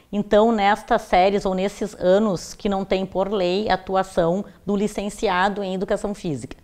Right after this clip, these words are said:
Então, se tu para pra pensar, ah, sim, temos profissionais da saúde trabalhando na escola, que são os professores de educação física. Mas o quanto realmente esses professores trabalham com a saúde na escola?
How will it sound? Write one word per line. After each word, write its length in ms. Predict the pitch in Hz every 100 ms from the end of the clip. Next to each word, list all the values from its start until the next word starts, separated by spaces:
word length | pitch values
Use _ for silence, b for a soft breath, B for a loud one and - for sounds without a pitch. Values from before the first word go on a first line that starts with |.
| b b b -
Então, 380 | 226 240 175 151
se 140 | -
tu 80 | 220
para 280 | 214 233 269
pra 200 | 262 240
pensar, 600 | 220 196 - 196 214 -
ah, 240 | 202 220
sim, 320 | 247 - 170 160
temos 420 | - 190 190 220
profissionais 720 | 160 214 202 196 180 160 170
da 100 | 190
saúde 460 | - 220 196 202
trabalhando 480 | 226 208 196 151 143
na 100 | 151
escola, 640 | 180 - 208 175 185 214 B B B
que 140 | - -
são 180 | 226
os 120 | 214 -
professores 760 | 214 - 208 202 190 196 220
de 120 | 196
educação 420 | 196 202 208 226 220
física. 460 | - 160 123 - - _ b b b b -
Mas 320 | 202 233 190
o 100 | 269 - _ -
quanto 520 | 277 311 302 302 226
realmente 1040 | 185 220 269 320 277 240 220 226 247 - 220
esses 440 | 202 208 208 208
professores 720 | - 190 175 - 180 190 190
trabalham 600 | - 214 202 196 190 202
com 100 | 185
a 40 | 156
saúde 420 | - 139 139 135
na 100 | 127
escola? 400 | - - - -